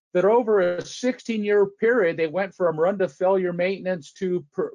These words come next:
predictive maintenance, and their unplanned failures dropped to z-, almost zero. Their budget was decreased, was cut in half on their six hundred critical motors and pumps.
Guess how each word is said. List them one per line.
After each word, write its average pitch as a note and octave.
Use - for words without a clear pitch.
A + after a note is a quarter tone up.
predictive E3
maintenance, C#3
and G3
their A3+
unplanned A#3+
failures G#3
dropped F3
to F3
z-, -
almost G#3
zero. C#3+
Their G3
budget F#3+
was C#3+
decreased, A3+
was D3
cut A3+
in G3+
half F3+
on F#3
their F3
six G3+
hundred G#3
critical G3+
motors F#3
and D#3+
pumps. F#3